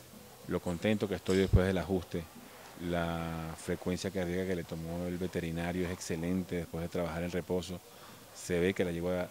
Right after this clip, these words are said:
este, un sin-, un síntoma inequívoco de que la yegua está muy bien de, como atleta. Realmente su capacidad respiratoria está muy bien.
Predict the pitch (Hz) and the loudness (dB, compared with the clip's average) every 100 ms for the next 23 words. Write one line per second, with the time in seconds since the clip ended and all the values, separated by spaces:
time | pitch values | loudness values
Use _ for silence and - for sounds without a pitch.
0 | - 87 82 - 85 82 80 80 80 85 | -6 -8 -8 -6 -4 -2 -4 -6 -8 -10
1 | 85 - - - - - 87 - 92 87 | -12 -16 -18 -18 -16 -8 -6 -2 -4 -4
2 | - 92 85 - 90 92 95 95 - - | -6 -6 -4 -2 -2 0 0 -2 -6 -14
3 | - - - - - - 87 82 104 107 | -18 -16 -18 -18 -12 -4 -2 2 4 6
4 | 95 85 85 87 - 90 87 87 87 - | 4 2 0 0 0 0 2 2 0 -4
5 | 76 85 80 78 73 - - - - - | -4 -2 -2 -4 -8 -14 -20 -20 -20 -20
6 | - - 113 80 82 92 92 - - - | -18 -10 -4 -4 0 0 0 -6 -10 -18
7 | - - - - - 165 170 - 185 - | -20 -20 -20 -16 -8 -4 -4 -2 -2 -2
8 | - 170 90 92 85 87 85 90 90 90 | -2 -2 -2 -2 0 0 2 4 6 6
9 | 90 | 4